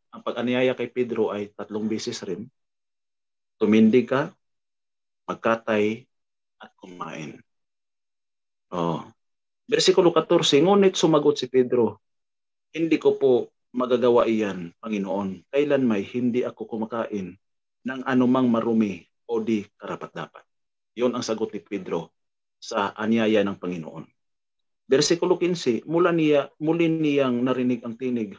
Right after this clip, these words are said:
"Huwag mong ituring na marumi ang nilinis na ng Diyos."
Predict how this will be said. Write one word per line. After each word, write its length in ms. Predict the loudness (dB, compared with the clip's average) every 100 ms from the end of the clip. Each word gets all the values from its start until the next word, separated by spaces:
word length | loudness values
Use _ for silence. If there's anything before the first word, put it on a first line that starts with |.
| -2
"Huwag 300 | 2 2 0
mong 240 | -4 -4
ituring 640 | -6 -6 -4 -2 -4 -6 -12 _ _ _ -16
na 160 | -12 -8
marumi 560 | -4 0 0 0 -4 -12 _ _ _ _ _ _ _
ang 340 | -14 -8 -8 -6 -2
nilinis 880 | 0 4 4 4 0 -4 -10 -16 _ _ _ _
na 160 | -14 -12
ng 80 | -8
Diyos." 400 | -8 -8 -10